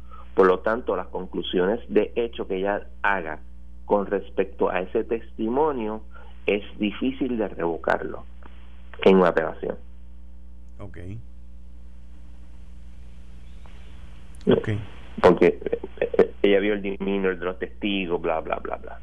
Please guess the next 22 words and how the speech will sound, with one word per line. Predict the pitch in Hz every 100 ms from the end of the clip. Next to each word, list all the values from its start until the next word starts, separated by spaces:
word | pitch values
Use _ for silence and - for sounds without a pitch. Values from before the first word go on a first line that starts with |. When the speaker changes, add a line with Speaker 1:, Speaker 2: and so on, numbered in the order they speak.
| -
Speaker 1:
Eso | - -
es | - - -
parte. | - - - - - - - - - - - - -
Y | 101
el, | 95 -
y | 95 90
el, | 87 85
el | 82 - 90
tribunal | 90 95
apelativo | 101 98 98 90
no | 90 85
va | 85
a | 85
ver | 90 85
la | 80
vista | 82 80 82
completa | - - - -
de | 101
nuevo. | - - - - - - - - - - - - - - - - - - - - - - - - - - - - - - - -
Speaker 2:
Muy | 92 104
bien. | 101 73 - - -
Pues | 90